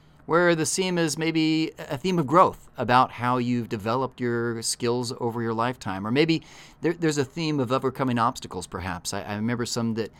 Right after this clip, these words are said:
that, you know, the, uh, person had the unfortunate diagnosis of leukemia, or maybe had a death of a, of a loved one, and, and really how that proved to be an opportunity for perseverance and courage and growth, an obstacle.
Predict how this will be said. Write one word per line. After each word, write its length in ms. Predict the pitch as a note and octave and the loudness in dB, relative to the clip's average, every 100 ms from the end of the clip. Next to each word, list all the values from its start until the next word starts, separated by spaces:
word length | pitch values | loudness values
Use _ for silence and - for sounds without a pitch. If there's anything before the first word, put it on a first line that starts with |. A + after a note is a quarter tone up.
| - - | -20 -16
that, 120 | A#2 | -10
you 60 | C3+ | -4
know, 180 | B2 B2 | -2 -2
the, 240 | - - | -6 -14
uh, 200 | - C3+ - | -14 -14 -8
person 260 | C#3 C#3 B2 | -4 -4 -2
had 160 | C3+ | 0
the 60 | B2 | 0
unfortunate 460 | B2 C3+ C3+ C3+ | 0 -2 -2 -4
diagnosis 580 | A#2 A#2+ A2 A#2+ A#2 A#2 | 0 0 0 -2 -2 -6
of 80 | A#2 | -4
leukemia, 520 | A#2 - C3 A#2 E2 E2 - | -6 -4 -4 -4 -6 -14 -16
or 80 | G#2 | -6
maybe 200 | G#2+ A#2+ | -2 -2
had 140 | A#2 A#2 | -2 -2
a 60 | |
death 300 | F#2 A2+ A2+ | -2 -4 -4
of 100 | A2 | -6
a, 140 | G#2+ G#2 - | -4 -4 -6
of 80 | |
a 40 | G#2+ | -6
loved 280 | G#2 A#2 A2 | -2 -4 -4
one, 240 | F2+ E2+ - - - - - | -12 -12 -18 -20 -20 -20 -8
and, 420 | A2+ A2+ A2 A2 | -4 0 0 -2
and 220 | C3 A2+ | -4 -2
really 240 | B2 C3+ A2 | 0 0 0
how 220 | A#2 A#2 | -2 -2
that 240 | A2+ G#2+ | -2 -6
proved 400 | - - B2+ A#2 | -8 -4 -4 -4
to 100 | - | -8
be 180 | G#2 A2 | -4 -2
an 80 | G#2+ | 0
opportunity 640 | A2 A2+ - B2+ C#3 B2 | 0 -2 -6 -6 -4 -4
for 140 | A#2 G2+ | -4 -8
perseverance 720 | - F#2+ F#2 A2 C3 C3 B2+ | -8 -8 -6 -2 -2 -2 -6
and 140 | F#2 | -12
courage 440 | - C3 B2+ B2 G#2+ | -10 -4 -2 -2 -4
and 140 | G2+ | -8
growth, 400 | G2 A2 G2 - | -4 -4 -4 -6
an 140 | G2 | -12
obstacle. 500 | F#2+ A2+ - - D2 | -6 -6 -8 -16 -18